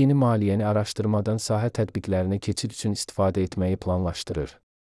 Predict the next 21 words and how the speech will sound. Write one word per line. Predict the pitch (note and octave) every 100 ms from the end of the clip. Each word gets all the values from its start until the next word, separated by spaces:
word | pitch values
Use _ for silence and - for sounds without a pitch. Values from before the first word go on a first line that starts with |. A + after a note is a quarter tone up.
| _ _ _ _ _ _
Prioritetlər | C3 C3 C3 - - D3 D#3
arasında | A2 G#2+ G#2 G2+
aşağıdakılar | G2+ - G#2+ G#2 G2 - G2 A2
yer | G2 F2
alır. | D2+ C#2 C2+ - _ _ _ _ _ _ _ _ _ -
Müdafiə, | A#2+ A#2+ A#2+ - C3 D3
Milli | C3 A#2+ C3+
Təhlükəsizlik | C3 A#2+ G#2 - G2 F#2+ G2 G#2+
və | G#2
Fövqəladə | - G#2 G2+ F#2+ F#2+ F#2+ G#2+
Hallar | G2 F#2 F#2+
Agentlikləri | F#2+ F#2 F#2+ G#2 F#2 G2 F#2 G#2+
ilə | G#2
Avropa | F#2 F#2+ A2 A2
və | A2 G#2
Şimali | - A2 G#2+ G#2+ A2+
Amerikada | A2 A2 C3 - G2+ G2
əməliyyat | F#2 F#2 F#2+ G2+ -
pilot | G#2+ A2+ -
layihələrinin | G#2+ F#2 F#2 F#2 F#2 F#2+ F#2+
başlanması. | F#2 - F2+ E2 D#2 -